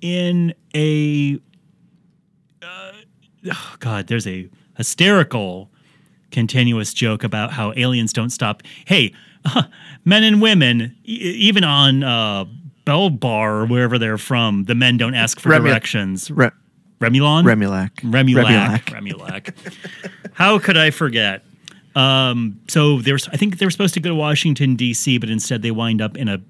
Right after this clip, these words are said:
Speaker 1: like, a trailer park, basically, and they meet
Speaker 2: Yeah.
Speaker 1: a guy who fixes T Vs, and, um,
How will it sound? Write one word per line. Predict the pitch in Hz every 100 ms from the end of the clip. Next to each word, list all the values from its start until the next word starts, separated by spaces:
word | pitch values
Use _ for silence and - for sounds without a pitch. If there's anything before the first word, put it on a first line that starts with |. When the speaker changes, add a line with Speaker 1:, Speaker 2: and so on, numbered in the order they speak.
| _ -
Speaker 1:
like, | 110
a | 98
trailer | - 110 107 113
park, | 123 113 113 -
basically, | 120 - 127 123 117
and | 104
they | 101 98 92 - - - - - - _ - - - _ _
meet | 170 190
Speaker 2:
Yeah. | 139 117
Speaker 1:
a | 160
guy | 170 170 170 170
who | 165 160
fixes | 143 185 - - 175 156 143 -
T | - 175 151
Vs, | 127 151 202 233 269 - - _ -
and, | 151 156 151 143 143 135 147 -
um, | 131 131 127 131 131